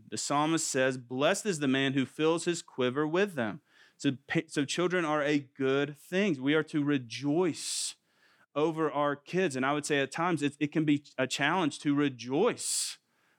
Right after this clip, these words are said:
over our <laughs> kids if we're honest with ourselves.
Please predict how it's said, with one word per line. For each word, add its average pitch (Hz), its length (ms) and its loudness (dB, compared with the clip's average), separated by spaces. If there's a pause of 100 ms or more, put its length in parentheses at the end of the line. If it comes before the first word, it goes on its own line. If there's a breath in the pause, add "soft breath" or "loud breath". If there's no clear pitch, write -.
(120)
over 160 340 0
our 156 160 2
<laughs> - 0 -
kids - 1000 -2 (380)
if 147 160 -4
we're 170 120 0
honest 190 380 0
with 123 120 0
ourselves. 107 720 -2